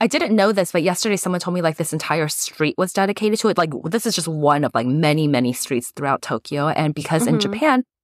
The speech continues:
Speaker 1: people take good care of their clothing or their goods, like, a lot of the secondhand stuff, it's not gonna look like it's from Goodwill. It actually
Speaker 2: Mm-hmm.
Speaker 1: looks quite new and they, they curate it. And I was like, "How did they get so much clothing?"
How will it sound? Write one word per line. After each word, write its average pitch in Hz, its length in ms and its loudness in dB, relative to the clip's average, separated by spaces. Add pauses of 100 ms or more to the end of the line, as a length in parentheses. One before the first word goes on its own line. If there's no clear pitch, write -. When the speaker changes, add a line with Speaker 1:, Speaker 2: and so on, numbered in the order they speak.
(120)
Speaker 1:
people 208 240 2
take 196 220 0
good 180 180 -2
care 160 280 0
of 156 220 2
their 147 320 0
clothing 170 600 0
or 135 100 2
their 127 220 -2
goods, 196 360 0
like, 143 160 0
a 147 40 2
lot 147 200 2
of 143 60 -8
the 143 40 -6
secondhand 151 540 -4
stuff, 147 260 0 (360)
it's - 120 -2
not 254 140 2
gonna 359 160 4
look 190 180 2
like 175 300 2
it's 156 340 2
from 160 220 2
Goodwill. 131 540 2
It 165 260 0 (140)
actually 190 300 0
Speaker 2:
Mm-hmm. 160 100 0
Speaker 1:
looks 214 200 0
quite 175 340 0
new 147 440 0
and 131 140 -2
they, 135 240 -4 (200)
they 180 80 0
curate 165 580 2
it. 175 300 2
And 147 220 0
I 156 80 0
was 180 160 0
like, 190 80 -4
"How 214 140 0
did 294 160 0
they 339 100 -4
get 294 180 -2
so - 140 -2
much 202 220 -2
clothing?" 254 640 4